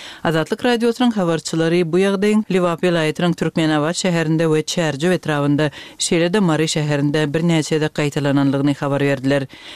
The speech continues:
Liwaply ýaşaýjylar bir näçe günläp dowam eden güýçli ýeliň garaşylmadyk ýagdaý bolanlygyny Türkmenistanyň meteorologik gullugynyň şemal barada öňünden hiç hili habar bermänligini gurrun berdiler.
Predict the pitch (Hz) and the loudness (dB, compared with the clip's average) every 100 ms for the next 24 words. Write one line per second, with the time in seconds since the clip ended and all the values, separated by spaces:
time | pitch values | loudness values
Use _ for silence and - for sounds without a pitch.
0 | - - 156 160 156 277 269 247 254 226 | -10 -4 0 -2 0 0 0 0 0 0
1 | 233 233 190 196 208 202 202 190 185 180 | 0 0 0 2 2 2 2 2 2 0
2 | 170 160 165 170 175 160 156 147 185 175 | 0 2 2 2 0 2 0 0 0 2
3 | 160 165 156 143 - 190 160 151 - 147 | 2 0 0 0 0 2 2 0 0 -2
4 | 135 156 147 143 143 143 156 151 - - | 0 0 2 0 0 0 0 -2 -6 -18
5 | - 233 220 196 - 190 185 180 196 208 | -4 -2 0 0 0 0 2 4 2 0
6 | 196 185 175 196 190 - 190 175 170 170 | 0 2 2 2 -2 0 0 2 2 2
7 | 185 - 160 160 165 160 160 175 175 147 | 0 0 0 2 0 0 0 2 2 2
8 | 156 160 - 190 - 156 151 147 151 151 | 2 0 0 -4 -2 -2 0 -2 0 0
9 | 151 156 143 139 143 156 170 160 139 143 | 0 2 2 2 2 2 0 2 2 2
10 | 131 139 143 | 0 0 0